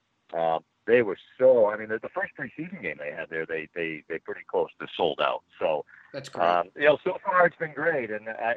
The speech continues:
Speaker 1: I know they're committed to, to building this long term and, and having it be a, a successful franchise. They've got some great people at, you know, kind of running it from Bill Foley right on down through, you know, Murray Craven and George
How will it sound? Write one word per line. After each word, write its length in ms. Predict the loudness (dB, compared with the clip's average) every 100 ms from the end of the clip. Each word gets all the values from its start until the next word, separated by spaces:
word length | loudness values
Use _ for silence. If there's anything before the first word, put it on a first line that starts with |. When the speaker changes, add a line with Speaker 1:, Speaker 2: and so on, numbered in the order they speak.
| -4
Speaker 1:
I 120 | -6
know 160 | -4 -4
they're 100 | -6
committed 360 | -12 -14 -14 -12
to, 260 | -8 -6 -6 -10 _ _ _ _ -2
to 60 |
building 360 | 2 4 4 2
this 80 | -8 -4
long 180 | -2 -2 -6
term 340 | -8 -8 -10
and, 120 | -12 -16 _ _ _ _ _
and 180 | -6 -2
having 300 | 4 4 2
it 140 | -6 -10
be 260 | -8 -4
a, 180 | -2 -2
a 120 | -4 -10
successful 420 | -10 -8 -8 -10 -16
franchise. 440 | -14 -12 -10 -10
They've 140 | -10 -16
got 100 | -20
some 140 | _
great 180 | -12 -10
people 300 | -12 -2 0
at, 80 | 0 _
you 100 | -10
know, 140 | -8 -4
kind 140 | -2
of 80 | 2
running 260 | 4 2 0
it 120 | -6 -4
from 180 | -2 0
Bill 160 | 2 2 6
Foley 260 | 4 4
right 200 | 0 -4
on 60 | -4
down 360 | -10 -10 -12 -14 _
through, 240 | -20 -20 -20 _ _ _ _ _
you 80 | -4
know, 240 | -2 -2 0
Murray 220 | -2 0
Craven 380 | 0 0 0 -6
and 80 | -10
George 220 | -4 -4